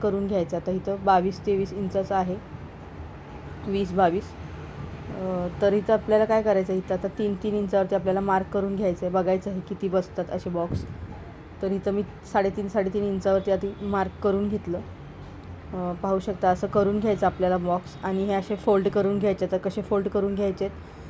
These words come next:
ते तुम्हाला दाखवतेच मी पुढं. जसं सांगितलं आहे त्याच पद्धतीने करा, म्हणजे तुमच्या लक्षात येईल हे कसं करायचं आहे. तर एक असा सरळ फोल्ड केला की जसं पंख्याची कशी आपण लहान, लहानपणी आपण कसा कागदाचा पंखा बनवायचो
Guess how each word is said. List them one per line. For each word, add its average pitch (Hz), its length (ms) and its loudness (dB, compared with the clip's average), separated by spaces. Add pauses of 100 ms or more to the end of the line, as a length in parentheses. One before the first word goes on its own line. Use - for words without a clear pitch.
(220)
ते 202 60 -2
तुम्हाला 202 280 4
दाखवतेच 196 540 2
मी 196 80 0
पुढं. 185 240 0 (520)
जसं 190 180 -2
सांगितलं 196 400 0
आहे 196 100 0
त्याच 196 180 2
पद्धतीने 190 480 0
करा, 180 260 0 (720)
म्हणजे 185 200 2
तुमच्या 196 240 2
लक्षात 202 380 2
येईल 185 140 4
हे 196 100 0
कसं 190 240 0
करायचं 175 340 2
आहे. 170 100 0
तर - 100 -8
एक 196 220 2
असा 208 160 4
सरळ 208 300 6
फोल्ड 208 280 4
केला 196 300 2 (600)
की 208 60 -6
जसं 202 200 0
पंख्याची 214 520 2
कशी 220 220 2
आपण 208 200 2
लहान, 196 200 2 (340)
लहानपणी 208 580 6
आपण 208 260 4
कसा 208 260 2
कागदाचा 185 480 4
पंखा 190 380 2
बनवायचो 185 440 2